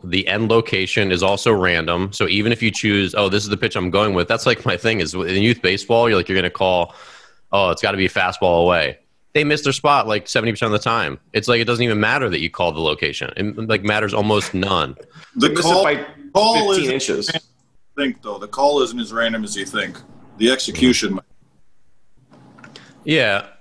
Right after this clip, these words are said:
Speaker 1: um, that's true. But there's still, I mean, even if the call is l-, less random from your standpoint, I, I think, I guess my point in that was, say you took ten computer-generated sequences of a hundred pitches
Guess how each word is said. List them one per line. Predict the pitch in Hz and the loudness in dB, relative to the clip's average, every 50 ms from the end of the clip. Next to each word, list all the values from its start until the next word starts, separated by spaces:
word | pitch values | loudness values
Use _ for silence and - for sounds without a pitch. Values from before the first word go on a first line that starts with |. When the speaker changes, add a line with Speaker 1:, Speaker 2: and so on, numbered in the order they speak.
| - - - | -20 -14 -4
Speaker 1:
um, | 131 127 117 110 104 101 98 98 98 - | -2 0 0 2 2 0 0 -2 -6 -2
that's | 101 113 117 - - | -2 -2 -2 -2 -4
true. | - - 104 90 82 85 98 - - - | -4 0 0 2 2 0 -2 -6 -2 0
But | 135 131 123 | 0 2 2
there's | 127 127 - | 2 0 0
still, | - - 156 143 139 | 0 2 4 4 4
I | 123 | 4
mean, | 123 127 123 120 110 - - _ _ _ _ - - | 2 0 -2 -4 -6 -10 -16 _ _ _ _ -10 -4
even | 147 147 156 170 | -2 0 2 0
if | 175 - | 0 2
the | - - | 0 -2
call | 131 - - 123 117 120 117 110 | -2 0 0 2 4 4 4 2
is | 104 90 98 | 0 0 2
l-, | 98 101 - - | 0 0 0 0
less | 107 107 104 - - | 0 0 0 0 0
random | 107 104 101 98 92 | 0 0 0 -2 -2
from | - 92 82 80 | -4 -4 -4 0
your | 82 92 104 104 | 2 2 0 0
standpoint, | - - 117 117 117 - - 123 123 123 123 - - _ - - - - - _ _ _ _ _ _ _ _ _ _ - 120 117 - - - | 0 -2 -2 -2 -2 0 0 0 2 2 0 -2 -6 _ -20 -20 -20 -20 -20 _ _ _ _ _ _ _ _ _ _ -8 -8 -8 -6 -4 -2
I, | 107 107 107 - - | -2 0 0 -2 -2
I | - 110 107 | 0 -2 -2
think, | - - 131 135 135 135 - - - _ _ _ - | 0 0 0 0 0 -4 -8 -16 -16 _ _ _ -4
I | 104 107 | -2 -2
guess | 113 110 - | -2 -2 0
my | 107 98 92 90 90 85 - _ _ _ _ | 0 0 0 0 -2 -4 -8 _ _ _ _
point | - 113 113 110 | 0 2 2 2
in | 107 101 | 2 0
that | 95 90 87 | -2 0 0
was, | 90 92 90 90 90 87 - - - - _ _ _ _ _ _ _ | 2 2 2 2 0 0 -4 -8 -16 -20 _ _ _ _ _ _ _
say | - - - 131 139 156 | -12 -6 0 0 0 2
you | 160 160 160 156 135 | 2 2 2 2 2
took | - - 123 113 110 - - - - _ _ _ _ _ _ _ _ _ - | 2 2 2 2 2 0 -4 -14 -20 _ _ _ _ _ _ _ _ _ -8
ten | - 113 113 120 120 120 117 | -4 -2 0 0 0 0 -2
computer-generated | - - 113 95 87 - - 113 120 120 120 113 95 90 104 104 101 101 98 95 95 92 92 80 | -2 -2 -4 -4 -4 -2 -2 0 2 2 2 2 0 0 0 0 2 2 2 2 2 2 -2 -2
sequences | - - 101 98 - 95 90 87 - 87 85 | -4 -4 -4 -2 0 0 -2 -2 -2 -2 0
of | 87 82 | 0 0
a | 80 | 0
hundred | 90 87 85 85 76 - | 0 0 0 0 -2 -2
pitches | 82 73 - - - - - - - - | -4 -4 -2 -4 -10 -10 -10 -12 -14 -16